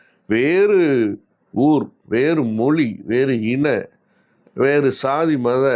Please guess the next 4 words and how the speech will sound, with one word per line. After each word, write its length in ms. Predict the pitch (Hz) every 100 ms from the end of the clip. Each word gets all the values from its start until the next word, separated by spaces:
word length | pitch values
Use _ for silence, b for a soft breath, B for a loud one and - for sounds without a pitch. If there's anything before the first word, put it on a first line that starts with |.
| 90
உள்ள 600 | 110 127 131 131 143 185 202
நண்பர்கள் 600 | 127 104 107 107 120 170 135
உதவி 220 | 101 104 -
செய்வார்கள். 600 | 98 82 80 - 98 98